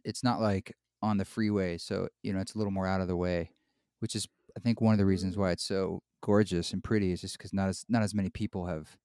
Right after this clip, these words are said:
Speaker 1: you know, it just takes longer to get there. So it's been less screwed up by people.
Speaker 2: Yeah, it's not tainted by a lot of walkers. I can feel that with the hikes around here or also around Park City. Um, Park City has a lot of very,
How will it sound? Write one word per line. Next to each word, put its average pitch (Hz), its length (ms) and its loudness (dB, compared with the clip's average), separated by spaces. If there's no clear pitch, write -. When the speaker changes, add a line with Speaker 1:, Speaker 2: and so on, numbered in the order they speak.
Speaker 1:
you 101 100 -2
know, 71 140 -4
it 104 100 -6
just - 260 -2
takes 110 280 0
longer 98 200 2
to 87 80 -4
get 85 200 -4
there. 110 220 -2
So 92 320 -10
it's - 160 -12
been 101 300 -4
less 95 180 2
screwed 92 340 0
up 92 180 0
by 85 180 -2
people. 98 420 -4
Speaker 2:
Yeah, 214 280 -4
it's 220 120 -6
not 226 220 0
tainted 185 800 -2
by 175 220 2
a 175 120 0
lot 175 220 0
of 175 200 -6
walkers. 180 520 0
I 262 80 2
can 330 140 4
feel 262 220 0
that 208 180 4
with 196 140 -4
the 202 80 -2
hikes 196 400 -6
around 180 260 -2
here 185 440 -4
or 185 140 -2
also 180 580 -4
around 311 300 2
Park 240 240 -4
City. 185 420 -6
Um, 175 400 -4
Park 247 140 -4
City 262 160 -2
has 226 160 -2
a 202 60 0
lot 190 240 4
of 180 160 -2
very, 185 500 -2